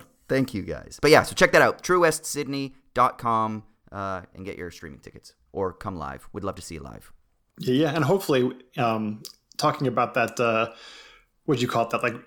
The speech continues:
Speaker 2: haunting of the feminine over this whole thing.
Speaker 1: Yeah.
Speaker 2: It's something, the kind of thing we could talk about in the podcast afterwards. I'll have to have my, uh,
Speaker 1: Fuck yes.
Speaker 2: my critical eye on.
Speaker 1: Please do. Please do. Yeah,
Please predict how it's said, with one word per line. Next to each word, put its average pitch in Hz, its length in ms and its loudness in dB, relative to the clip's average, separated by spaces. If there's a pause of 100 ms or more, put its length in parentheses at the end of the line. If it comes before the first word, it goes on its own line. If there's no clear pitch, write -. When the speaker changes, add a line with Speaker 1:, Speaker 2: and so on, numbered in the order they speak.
(200)
Speaker 2:
haunting 131 420 0
of 113 140 0
the 113 100 0
feminine 110 600 0 (260)
over 113 180 -2
this 107 200 -2
whole 107 180 -4
thing. 110 300 -2
Speaker 1:
Yeah. 104 220 -2 (180)
Speaker 2:
It's - 80 -2
something, 208 220 0
the 127 60 -4
kind 127 140 -2
of 117 60 -2
thing 123 100 0
we 117 60 0
could 107 100 -2
talk 123 220 -2
about 110 180 -2
in 107 60 -6
the 107 60 -4
podcast - 540 -4
afterwards. - 640 -6
I'll 156 80 -2
have 143 200 0
to 143 80 0
have 127 200 0
my, 117 300 2
uh, 113 200 2 (100)
Speaker 1:
Fuck 107 40 -8
yes. 95 340 -4
Speaker 2:
my 117 120 -2
critical 127 460 -2
eye 147 200 0
on. - 280 -6 (1120)
Speaker 1:
Please 127 280 -2
do. 120 300 -4 (300)
Please 110 260 -10
do. 101 360 -6
Yeah, 98 320 -4